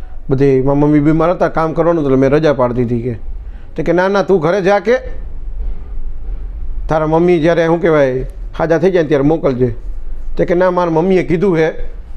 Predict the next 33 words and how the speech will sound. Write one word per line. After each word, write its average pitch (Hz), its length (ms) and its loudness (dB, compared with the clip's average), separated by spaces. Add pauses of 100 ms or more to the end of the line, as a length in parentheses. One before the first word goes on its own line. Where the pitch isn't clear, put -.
(480)
કે 143 80 -2
તું 143 140 2
બધી 147 300 4
જગ્યાએ 151 160 2
કામ 160 260 -2
કરી 160 180 2
નાખ, 185 180 0 (720)
કચરા, 147 340 0
પોતા, 143 280 0
વાસણ 143 360 0
ને 143 120 4
બધું 139 240 2
કરી 170 180 0
નાખજે, 143 480 0 (800)
નકર 160 220 0
જે 160 140 2
શેઠ 196 340 0
છે 226 140 -2
ને 190 120 -2 (640)
એ 156 60 0
આપણો 151 260 0
પગાર 147 360 -2
કાપી 127 320 0
લે 123 160 2
છે 113 120 -6
અને 131 140 -4
આપણને 139 420 0 (140)
પગારમાં 135 380 0
તકલીફ 143 360 0
પડશે, 135 240 -4
પૈસા 147 320 0
ઓછા 147 300 0
આવશે. 117 320 -6